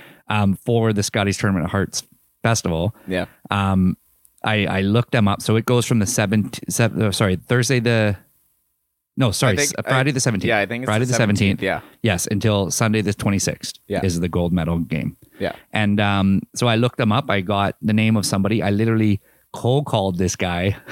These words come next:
Speaker 1: <laughs> and he, I
Speaker 2: Yeah.
Speaker 1: just cold called him, caught this Nick guy on the cell phone. He was like, um, "Yeah, I don't have anything to do with any of that stuff,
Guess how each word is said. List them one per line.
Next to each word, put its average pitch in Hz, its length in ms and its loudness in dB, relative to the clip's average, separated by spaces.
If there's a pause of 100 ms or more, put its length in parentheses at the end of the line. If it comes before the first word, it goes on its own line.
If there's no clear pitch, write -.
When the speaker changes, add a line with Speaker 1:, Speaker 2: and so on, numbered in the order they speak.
(100)
Speaker 1:
<laughs> - 220 -20
and 107 320 2
he, 110 220 -2
I 107 80 0
Speaker 2:
Yeah. 92 260 2
Speaker 1:
just 117 200 0 (140)
cold 117 200 -2
called 110 180 0
him, 110 100 -4
caught 120 220 -2
this 110 140 -4
Nick 113 180 -2
guy 107 160 0
on 95 140 0
the 95 40 -2
cell 92 200 0
phone. 92 300 2 (640)
He 110 120 2
was 104 120 2
like, 98 300 0 (380)
um, 98 560 2
"Yeah, 110 320 0 (100)
I 92 460 0
don't 95 160 0
have 95 120 0
anything 98 360 0
to 92 80 0
do 98 160 2
with 95 120 2
any 98 200 0
of 101 60 2
that 104 180 0
stuff, 117 320 0